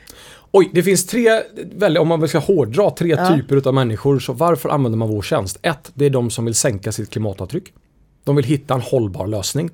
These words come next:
Speaker 1: Det är ungefär en, säg att det är tjugo procent. Ehm, sen har vi den me-, mellersta delen som är den, de människorna som vill hitta ett mer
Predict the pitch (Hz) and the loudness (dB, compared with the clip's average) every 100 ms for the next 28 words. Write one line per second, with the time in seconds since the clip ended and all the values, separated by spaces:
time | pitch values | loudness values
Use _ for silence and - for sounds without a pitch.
0 | - 139 139 120 104 110 113 110 104 - | -4 0 2 0 0 0 0 -2 -6 -16
1 | - - - _ - 117 104 - 117 95 | -20 -20 -20 _ -2 0 0 0 0 -2
2 | 95 95 113 139 - - _ _ _ _ | -4 -4 -4 -4 -8 -20 _ _ _ _
3 | _ _ _ _ _ 113 110 104 101 107 | _ _ _ _ _ -2 0 0 -2 -4
4 | 107 165 175 151 139 139 139 113 - 139 | -2 0 2 4 4 4 2 0 -2 0
5 | 139 127 120 - 170 143 120 131 135 - | 2 2 0 0 0 2 2 -2 -4 -4
6 | 123 117 107 107 107 107 107 107 113 110 | -2 -2 -2 -4 -4 -4 -4 -4 -4 -2
7 | 110 95 101 - 101 107 113 117 110 110 | -4 -6 -8 -6 -4 -4 -4 -4 -6 -8
8 | 110 104 101 98 | -6 -4 -4 -6